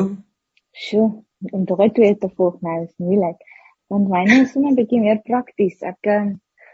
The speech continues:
ek het beleef hoe ons wêrelde bietjie, ehm, rustiger geword het gedurende die pandemie. Seker goed was besig en ons was bedrywig, maar daar was 'n rustigheid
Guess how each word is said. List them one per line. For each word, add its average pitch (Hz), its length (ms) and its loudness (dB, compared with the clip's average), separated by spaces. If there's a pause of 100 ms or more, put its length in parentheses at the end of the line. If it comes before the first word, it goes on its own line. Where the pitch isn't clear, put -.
(140)
ek 208 140 -2
het 214 80 -2
beleef 220 340 0
hoe 214 220 -2
ons 214 180 -6 (880)
wêrelde 185 520 -4
bietjie, 175 600 -6
ehm, 160 480 -14
rustiger 185 480 -2
geword 143 380 -4
het 151 260 -8
gedurende 156 360 -12
die 160 160 -14
pandemie. 151 440 -10 (380)
Seker 240 280 2
goed 226 160 2
was 220 140 0
besig 226 480 -2
en 208 120 -6
ons 190 120 -14
was 185 160 -10
bedrywig, 175 600 -2 (500)
maar 196 80 -8
daar 202 100 2
was 220 140 -2
'n 233 80 2
rustigheid - 580 -4